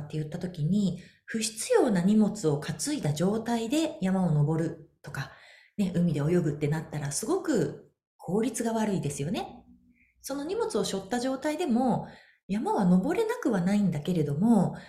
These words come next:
すごく時間がかかってしまったり、えー、または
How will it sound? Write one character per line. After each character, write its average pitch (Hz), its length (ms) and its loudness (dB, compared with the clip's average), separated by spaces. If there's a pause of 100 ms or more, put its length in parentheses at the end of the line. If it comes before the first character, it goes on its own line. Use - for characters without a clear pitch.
(140)
す - 160 -6
ご 381 140 -2
く 220 100 -2
時 175 120 -4
間 185 160 0
が 180 80 2
か - 100 -6
か 208 100 -2
っ 202 80 -8
て - 80 -6
し 160 120 -2
ま 156 100 0
っ - 100 -10
た 165 100 -4
り、 143 360 -4 (240)
え 160 360 0
ー、 - 20 -2
ま 180 120 0
た 294 100 -2
は - 340 -2